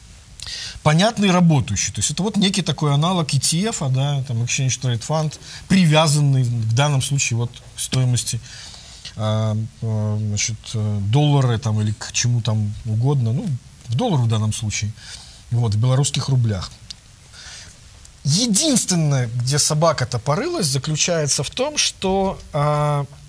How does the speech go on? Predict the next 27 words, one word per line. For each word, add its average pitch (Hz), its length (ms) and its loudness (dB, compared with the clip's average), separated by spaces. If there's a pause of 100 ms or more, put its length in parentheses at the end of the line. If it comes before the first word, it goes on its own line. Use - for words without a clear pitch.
(120)
нужно 208 340 0
учитывать 175 800 -2 (840)
два 139 340 4
риска, 190 320 -2
которые 151 480 0
есть 151 480 0 (540)
в 123 100 4
этом 135 200 2
вкладе 214 400 -2
по - 120 -4
сравнению 143 560 2
с - 60 -4
покупкой 117 720 -4 (100)
наличной 113 440 0
валюты. 104 400 -4 (540)
Ну, 156 180 0 (400)
теперь 151 340 0
я 131 200 2
уже 139 260 2
имею 139 240 2
в 135 40 4
виду 139 320 2 (360)
не 147 220 4
в 131 120 -2 (140)
том 277 200 2
режиме, 240 360 0
который, 170 640 -2